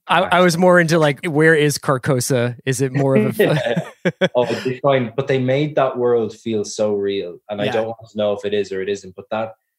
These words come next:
Speaker 2: that reveal, I think, in episode seven with the videotape and just that close shot on, um, Matthew McConaughey or Woody Harrelson watching it.
Speaker 1: Yeah.
Speaker 2: I ter-, I was like, "This is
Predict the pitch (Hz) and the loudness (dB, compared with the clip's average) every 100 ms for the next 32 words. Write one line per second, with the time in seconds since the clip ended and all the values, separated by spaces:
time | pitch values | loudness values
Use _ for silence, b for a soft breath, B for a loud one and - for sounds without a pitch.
0 | _ _ 117 131 113 104 110 113 104 101 | _ _ -4 -4 -6 -6 -4 -2 -4 -6
1 | 104 101 101 101 - _ _ 107 - 107 | -10 -12 -12 -14 -20 _ _ -12 -10 -14
2 | - - 104 101 98 98 95 92 - - | -12 -6 -2 -2 -4 -8 -10 -14 -20 -16
3 | - - - - 101 104 107 120 117 - | -12 -12 -12 -10 -8 -6 -6 -10 -14 -16
4 | - 107 - 101 - _ 107 110 117 117 | -8 -8 -6 -8 -8 _ -8 -4 -4 -4
5 | 131 131 143 - _ _ _ _ _ 113 | -6 -6 -8 -14 _ _ _ _ _ -10
6 | 113 107 107 104 - - 107 104 107 104 | -8 -6 -6 -6 -6 -4 -4 -2 -2 -2
7 | 98 98 95 95 90 82 - 110 95 104 | -2 -8 -8 -10 -12 -16 -16 -12 -12 -10
8 | 98 95 98 107 98 98 92 - _ 110 | -10 -10 -8 -4 -4 -4 -8 -12 _ -8
9 | 98 98 98 - 95 92 - 95 82 69 | -4 -4 -6 -8 -10 -10 -10 -14 -14 -18
10 | - _ _ - 135 117 104 - _ _ | -20 _ _ -8 -4 -4 -6 -8 _ _
11 | - - 107 101 104 107 104 101 92 - | -20 -12 -8 -8 -4 -4 -4 -6 -10 -10
12 | - 98 - 107 92 | -8 -8 -8 -14 -16